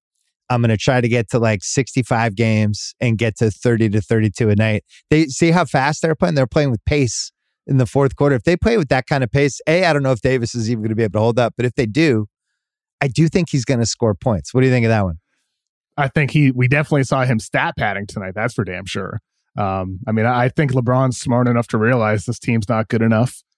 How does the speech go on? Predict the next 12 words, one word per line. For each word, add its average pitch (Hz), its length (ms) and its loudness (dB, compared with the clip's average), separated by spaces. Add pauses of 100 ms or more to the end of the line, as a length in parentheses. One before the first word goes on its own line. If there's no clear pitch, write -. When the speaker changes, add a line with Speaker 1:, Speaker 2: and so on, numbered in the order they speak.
(140)
Speaker 2:
And 107 520 2
i-, 139 40 0
without 127 560 2
some 113 480 0
major 123 340 2
surprise 117 540 -2
trade, 117 300 0
they 117 120 2
won't 127 200 0
be 139 100 2
good 147 140 0
enough, 151 340 0